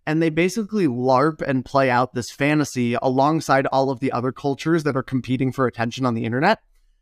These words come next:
And so the result of this is essentially, like, skyrocketing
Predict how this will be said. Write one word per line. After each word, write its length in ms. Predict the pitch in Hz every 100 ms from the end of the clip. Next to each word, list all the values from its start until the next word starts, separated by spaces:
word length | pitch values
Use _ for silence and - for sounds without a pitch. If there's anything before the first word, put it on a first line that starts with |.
| _
And 160 | 170 165
so 140 | 190
the 100 | 165
result 440 | 147 127 165 220 226
of 160 | 147
this 380 | 143 135 - - -
is 520 | 147 135 131 120 - _ _ _ _ 165
essentially, 400 | - 185 196 214
like, 180 | 156
skyrocketing 1300 | - - - - 139 147 151 147 151 151 151 151 147